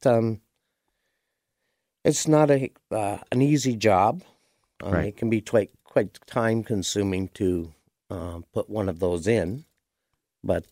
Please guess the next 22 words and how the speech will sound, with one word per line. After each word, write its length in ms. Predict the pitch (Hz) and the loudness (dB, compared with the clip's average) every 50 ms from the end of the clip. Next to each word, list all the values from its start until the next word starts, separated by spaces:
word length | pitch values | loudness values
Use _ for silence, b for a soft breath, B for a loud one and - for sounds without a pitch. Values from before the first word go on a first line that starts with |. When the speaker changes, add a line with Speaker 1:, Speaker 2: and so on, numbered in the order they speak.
| _ - - | _ -8 -4
Speaker 1:
uh, 140 | 98 92 87 - - | -2 -2 -2 -4 -4
if 260 | - 104 95 - - | -6 -6 -6 -6 -4
your 100 | 95 101 104 | -4 -2 -2
insurance 420 | 101 - - 123 127 127 110 - | -2 -2 0 0 0 0 0 -4
company 360 | - - 131 104 123 135 123 | -4 -4 -2 0 0 -2 -2
says 280 | - - 123 120 123 120 | 0 2 2 2 2 4
they'd 200 | 127 123 120 123 | 2 2 2 2
like 200 | 120 120 113 - | 0 0 0 -2
to 80 | - 120 | -8 -10
see 180 | - - 131 | -6 -4 0
you 100 | 131 127 | 0 2
have 200 | 123 131 127 123 120 | 2 2 0 0 0
one 180 | 127 131 127 | 0 0 2
in 160 | 127 127 139 143 | 2 0 0 0
there 180 | 143 165 196 202 | -2 -2 -2 -2
and 120 | 175 123 | -2 -2
they're 80 | 98 95 | -2 -2
gonna 240 | 98 113 107 113 | -2 -2 -2 0
give 220 | 117 120 127 120 123 | 0 -2 -2 -2 0
you 100 | 131 127 | 0 0
a 20 | |
rebate, 460 | 127 131 139 139 143 151 170 208 220 | 0 0 -2 0 0 -2 -2 -2 -4